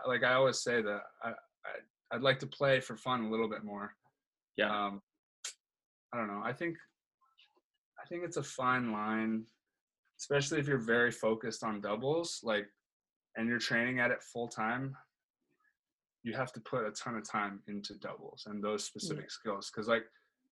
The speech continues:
Speaker 1: take an indoor national team player and let's go play fours. He's gonna be amazing.
Speaker 3: Yeah.
Speaker 1: Take an indoor national team player and let's go play twos.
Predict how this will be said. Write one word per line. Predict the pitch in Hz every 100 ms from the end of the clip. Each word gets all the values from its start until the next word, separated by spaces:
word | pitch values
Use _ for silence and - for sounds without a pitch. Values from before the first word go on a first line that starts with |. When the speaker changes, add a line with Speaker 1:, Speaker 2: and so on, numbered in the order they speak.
| _ _ - _ -
Speaker 1:
take | 147 147
an |
indoor | 131 135 135
national | 117 117 123 139
team | 110 120 110
player | 113 110
and | 110 110
let's | 110
go | -
play | 110 117 101
fours. | - 107 95 -
He's | 113
gonna | 117 139
be | 113 110
amazing. | 104 110 113 107 101 _ _ _ _ _ _
Speaker 3:
Yeah. | 175 147
Speaker 1:
Take | 135 135
an | 131
indoor | 123 123 117
national | 117 113 123 110
team | 117 110
player | 110 110
and | 110
let's | 110
go | - - -
play | 107 104
twos. | - 131 104 -